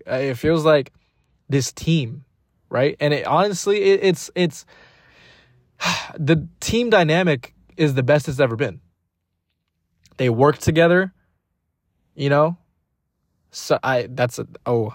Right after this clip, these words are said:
okay. Let me not talk too much, but they, they work together very well. And it's crazy because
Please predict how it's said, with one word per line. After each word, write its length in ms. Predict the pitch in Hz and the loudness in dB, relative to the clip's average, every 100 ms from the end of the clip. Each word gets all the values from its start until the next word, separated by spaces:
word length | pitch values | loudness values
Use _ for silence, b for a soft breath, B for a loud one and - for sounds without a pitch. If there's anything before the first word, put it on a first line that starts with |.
| - | -10
okay. 300 | 110 104 113 - | -8 -6 -8 -6
Let 100 | 123 | -2
me 60 | 123 | 2
not 300 | 120 110 - | 0 -2 -4
talk 240 | 120 110 | -4 -4
too 140 | - 143 | -6 -6
much, 260 | 107 - b b b b b - | -6 -8 b b b b b -4
but 360 | 131 120 107 - _ - | 2 2 2 -6 _ -2
they, 200 | 139 143 | 0 0
they 260 | 139 156 | 2 2
work 220 | 165 240 | 4 2
together 440 | - 180 247 139 95 _ _ _ _ _ _ _ | 0 0 0 0 -10 _ _ _ _ _ _ _
very 380 | 123 135 170 151 | -2 2 4 4
well. 440 | 147 160 - _ _ _ _ _ _ _ _ _ _ _ _ - | 2 0 -2 _ _ _ _ _ _ _ _ _ _ _ _ -6
And 160 | 143 | -2
it's 140 | 143 - | -2 -2
crazy 340 | 165 196 185 | 2 2 2
because 480 | 170 160 165 147 | -4 2 2 2